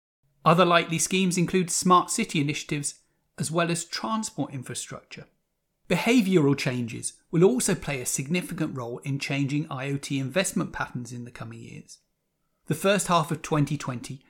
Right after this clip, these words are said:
has seen a huge increase in remote working and a vast reduction in travel. It's unclear as yet the extent to which it will stick,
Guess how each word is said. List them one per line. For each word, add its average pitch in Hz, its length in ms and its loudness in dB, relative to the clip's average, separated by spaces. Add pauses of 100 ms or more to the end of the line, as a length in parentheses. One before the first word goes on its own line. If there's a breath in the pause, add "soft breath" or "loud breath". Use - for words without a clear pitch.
(120)
has - 120 -6
seen 156 160 2
a 151 40 2
huge 190 480 2
increase 143 400 0
in 151 120 0
remote 175 320 0
working - 460 -8 (180)
and 143 100 -4
a 139 40 -2
vast 156 440 -4
reduction 135 420 -6
in 143 100 -4
travel. 107 520 -8 (1300)
It's 151 140 -4
unclear 180 560 2
as 113 140 -6
yet - 340 -14 (240)
the 139 100 0
extent 135 380 -2
to 143 80 -2
which 135 260 -4
it - 60 -16
will - 100 -12
stick, - 640 -6